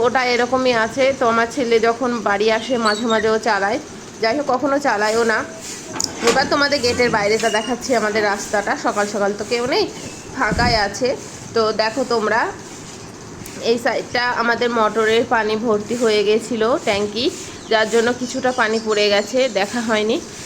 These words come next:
আর এই সাইডে আমাদের রাস্তাটা, রাস্তাটাও কীরকম পরিষ্কার দেখো, রাস্তাটা সবসময় পরিষ্কার থাকে, কোনো নোংরা টোংরা নেই। যাই হোক, সকালের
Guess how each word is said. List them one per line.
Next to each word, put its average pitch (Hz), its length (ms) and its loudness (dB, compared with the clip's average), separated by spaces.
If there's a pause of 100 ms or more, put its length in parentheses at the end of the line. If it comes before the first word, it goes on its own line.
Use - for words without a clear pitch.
(100)
আর 208 120 0
এই 220 140 4
সাইডে 220 260 0
আমাদের 220 260 2
রাস্তাটা, 208 440 2
রাস্তাটাও 214 420 0
কীরকম 226 380 0
পরিষ্কার 202 440 -2
দেখো, 208 240 0
রাস্তাটা 208 520 0
সবসময় 214 440 0
পরিষ্কার 196 400 -2
থাকে, 208 280 0 (400)
কোনো 220 220 0
নোংরা 208 300 2
টোংরা 202 340 0
নেই। 220 220 0 (360)
যাই 220 240 2
হোক, 269 240 2 (200)
সকালের 226 340 0